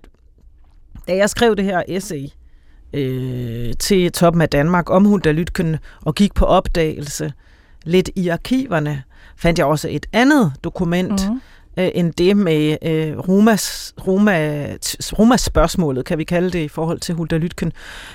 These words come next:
Speaker 1: Øh, at, at, at der var, øh, der er jo den her, øh, mystiker oppe i, øh, Vendsyssel, Martinus, som, øh,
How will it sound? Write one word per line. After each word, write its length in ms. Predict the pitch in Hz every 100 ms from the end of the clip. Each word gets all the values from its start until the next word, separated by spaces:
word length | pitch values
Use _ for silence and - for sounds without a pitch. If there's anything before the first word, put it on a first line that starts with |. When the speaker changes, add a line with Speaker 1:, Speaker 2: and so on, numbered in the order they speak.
| - -
Speaker 1:
Øh, 60 | 180
at, 280 | 185 196 - - -
at, 180 | 196 -
at 120 | 190
der 60 | 208
var, 360 | 185 196 196 190
øh, 280 | 170 160 160 151
der 40 |
er 80 | 175
jo 80 | 214
den 180 | 208 196
her, 280 | 202 196 190
øh, 180 | 151 147 151 180
mystiker 600 | 226 269 - 233 156 143 - - -
oppe 260 | 190 190
i, 300 | 170 170 165 151
øh, 140 | 135 131 131 135 - - - - - - - - 156
Vendsyssel, 680 | 190 220 240 202 165 165 151
Martinus, 920 | 175 165 - 247 277 277 190 - - - - - - -
som, 420 | - - 190 185 170
øh, 420 | 156 160 156